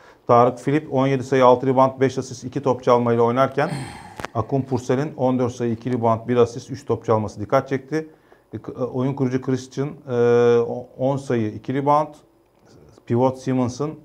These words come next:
dokuz sayı, dokuz reboundu birer sayıyla double double'ı kaçırdı. İki top çalması var ayrıca. D J White, Zubcic'in sakatlığından sonra be-, beş sayı, üç rebound, bir asiste kaldı. Berk Uğurlu dokuz sayı, bir rebound, iki asist.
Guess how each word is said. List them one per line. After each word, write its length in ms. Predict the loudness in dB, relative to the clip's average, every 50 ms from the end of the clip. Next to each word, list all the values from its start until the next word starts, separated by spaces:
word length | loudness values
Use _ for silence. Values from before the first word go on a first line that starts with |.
| -6 -4
dokuz 260 | -4 -4 -4 -6 -4
sayı, 180 | -2 -2 0 0
dokuz 280 | 0 -2 -2 -4 -2
reboundu 480 | 0 0 0 0 0 -2 -4 -6 -6 -4
birer 300 | 0 2 2 2 0 -4 -14 -20 _ _ _ _ _ _
sayıyla 480 | -4 -2 -2 0 0 2 2 2 4
double 240 | 4 2 2 2 2
double'ı 280 | 2 2 2 0 -4 -2
kaçırdı. 340 | -2 -4 -4 -4 -8 -8 -8
İki 120 | -10 -4
top 220 | -2 -2 -2 0
çalması 340 | 0 0 0 0 -2 -4 0
var 100 | 0 2
ayrıca. 380 | 2 2 0 0 0 -2 -2 -2
D 180 | -2 -2 0
J 160 | 2 2 2 4
White, 380 | 6 6 6 6 6 4 -2 -12 -20 _ _ _ _ _ _ _ _ _ _ _ _ -6
Zubcic'in 420 | -2 -2 -2 -2 -6 -10 -8 -6
sakatlığından 600 | -4 -4 0 2 0 0 0 -2 -4 0 0 0
sonra 300 | 0 0 -2 -2 -2 -2
be-, 220 | -2 -6 -10 -10 -12 -12
beş 280 | -10 -2 2 2 2 2
sayı, 320 | -2 -2 -2 0 0 0
üç 300 | -2 -2 -6 -6 -4 -6
rebound, 320 | -4 0 2 4 4 2 0 -4 -8
bir 180 | -4 -4 -2
asiste 460 | -2 -2 -6 -8 -12 -10 -4 -4 -4 0
kaldı. 480 | 2 2 2 2 2 0 0 0 -2 -6 -20 _ _ _ _ _ -20 _ _ -4
Berk 340 | 2 4 4 4 4 2 0
Uğurlu 260 | 0 2 2 0 0
dokuz 240 | 0 -2 -2 -6 -8
sayı, 240 | -4 -2 -2 0 0
bir 100 | -2 -2
rebound, 300 | -2 0 0 -2 -2 -4 -8 -16
iki 220 | -12 0 2 4
asist. 440 | 4 2 2 -6 -10 -10 -10 -18